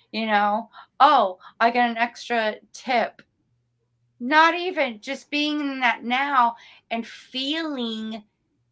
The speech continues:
like, abundance, joy, happiness, and just staying in that state of being as long as I can.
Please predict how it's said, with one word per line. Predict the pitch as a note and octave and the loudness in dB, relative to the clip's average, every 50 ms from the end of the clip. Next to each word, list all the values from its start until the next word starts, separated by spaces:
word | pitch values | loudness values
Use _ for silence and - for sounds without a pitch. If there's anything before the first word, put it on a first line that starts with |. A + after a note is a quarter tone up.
| _ _ _ _ _ _ _ _ _ _ _ _ _ | _ _ _ _ _ _ _ _ _ _ _ _ _
like, | A3 A#3+ A#3 A#3 A#3 - _ _ _ _ _ _ _ - | 2 2 2 2 2 -4 _ _ _ _ _ _ _ -8
abundance, | G#3+ G#3 - _ - A3+ B3 C4 C4+ B3 G#3+ F3+ E3 E3 - - - _ _ | -8 -8 -10 _ 2 2 4 4 2 -2 -6 -8 -10 -14 -16 -20 -20 _ _
joy, | - - C#4 C#4 C4+ B3+ A#3+ A3+ G3 E3+ D#3 D#3+ _ _ _ | -10 -4 -2 -2 0 0 0 -2 -2 -4 -6 -12 _ _ _
happiness, | _ - - G#3+ A#3+ B3 B3+ C4 B3+ - B3 A#3+ A3 F#3 F3 E3+ - | _ -16 -10 -4 -2 0 0 0 -2 -6 -10 -10 -10 -10 -10 -12 -12
and | G3+ G3+ G3+ | -16 -16 -14
just | - A3+ G#3 - - - - | -14 -14 -12 -12 -14 -16 -18
staying | - - A#3 A3+ A3+ A#3 B3 C4 C4 B3+ B3+ A#3+ | -6 -4 -2 0 0 0 -2 -4 -4 -6 -6 -6
in | A3+ A3 | -6 -6
that | G3+ F3+ E3 - | -6 -8 -8 -10
state | - - - A3 A3+ G#3+ | -16 -16 -12 -12 -12 -12
of | G3 F#3 - - | -12 -16 -12 -10
being | G#3+ G#3+ G3 E3+ D#3+ | -10 -10 -8 -10 -12
as | D#3+ - - | -14 -14 -16
long | D#3+ E3 F#3 F#3+ G3 G#3 G#3+ G#3 | -10 -4 -2 -2 0 0 -2 -4
as | G3+ G#3 | -6 -6
I | G3 F#3 | -8 -8
can. | F#3 - - E3+ D3+ C3+ - | -8 -10 -12 -12 -12 -12 -14